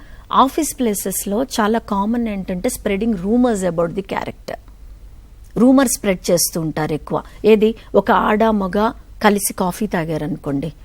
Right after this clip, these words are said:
లేకపోతే వాళ్ళు కలిసి ఆయన ఆమెకి లిఫ్ట్ ఇచ్చాడు, ఆయన ఆమెకి లిఫ్ట్ ఇస్తున్నాడు అనుకోండి. లిఫ్ట్ ఇచ్చినప్పుడు ఏం, ఏం చేస్తారు అని అంటే, వీళ్ళిద్దరే ఎందుకు కలిసి తిరుగుతున్నారు, వీళ్ళిద్దరే ఎందుకు,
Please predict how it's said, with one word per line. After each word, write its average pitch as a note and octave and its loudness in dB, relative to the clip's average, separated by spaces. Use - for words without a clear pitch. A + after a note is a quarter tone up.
లేకపోతే F3+ 0
వాళ్ళు F#3 0
కలిసి G3+ -2
ఆయన F#3 6
ఆమెకి G3+ 0
లిఫ్ట్ F#3 -4
ఇచ్చాడు, E3 -4
ఆయన F3+ 2
ఆమెకి F3+ -4
లిఫ్ట్ F#3 -4
ఇస్తున్నాడు F3 -4
అనుకోండి. - -6
లిఫ్ట్ A#3 0
ఇచ్చినప్పుడు A3+ -2
ఏం, G3+ 0
ఏం A3 2
చేస్తారు G3 -2
అని F3+ -4
అంటే, A3 -4
వీళ్ళిద్దరే C4 0
ఎందుకు C4 0
కలిసి A3 -2
తిరుగుతున్నారు, F#3 -6
వీళ్ళిద్దరే A#3+ 2
ఎందుకు, A3 2